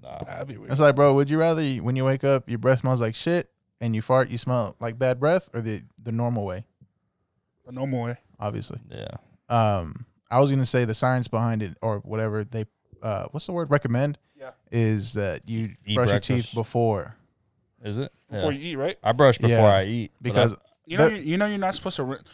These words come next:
Speaker 2: do y'all rinse y'all's mouth out after you brush your teeth?
Speaker 1: No.
Speaker 2: With water?
Speaker 3: No.
Speaker 1: Nuh-uh.
Speaker 2: You know?
Speaker 1: 'Cause you're
Speaker 2: I,
Speaker 1: wa-,
Speaker 2: I, I
Speaker 1: you're
Speaker 2: always did that.
Speaker 1: Yeah, you're rinsing out all that shit.
Speaker 2: The toothpaste, yeah.
Speaker 1: Yeah.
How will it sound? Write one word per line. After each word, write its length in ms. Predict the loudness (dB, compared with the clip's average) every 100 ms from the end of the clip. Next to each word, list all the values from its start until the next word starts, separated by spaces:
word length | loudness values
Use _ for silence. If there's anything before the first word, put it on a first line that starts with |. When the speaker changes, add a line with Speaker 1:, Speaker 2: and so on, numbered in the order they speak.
| -20 _
Speaker 2:
do 80 | -4
y'all 140 | -2
rinse 200 | -2 0
y'all's 180 | 0 0
mouth 260 | -2 -2 -2
out 200 | -2 -4
after 160 | -4
you 40 | -2
brush 200 | -2 -4
your 60 |
teeth? 180 | -12 -14
Speaker 1:
No. 320 | -4 -4 -4 -12 _
Speaker 2:
With 140 | -8
water? 180 | -4 -4
Speaker 3:
No. 220 | -4 -8 -8
Speaker 1:
Nuh-uh. 320 | -6 -4 -4 -6 _
Speaker 2:
You 80 | -18
know? 140 | -16 -16
Speaker 1:
'Cause 160 | -4 0
you're 80 | 2
Speaker 2:
I, 40 | 6
Speaker 1:
wa-, 60 |
Speaker 2:
I, 180 | 6 6
I 160 | 2 4
Speaker 1:
you're 60 | 4
Speaker 2:
always 300 | 4 2 -4
did 140 | -10
that. 240 | -10 -10 -16 _ _ _ _ _
Speaker 1:
Yeah, 120 | 0
you're 180 | 2 2
rinsing 360 | 2 0 -2
out 160 | 0 0
all 80 | 0
that 180 | -2 -6
shit. 220 | -8 -6
Speaker 2:
The 80 | -6
toothpaste, 500 | -8 -8 -12 -8 0
yeah. 100 |
Speaker 1:
Yeah. 120 | 0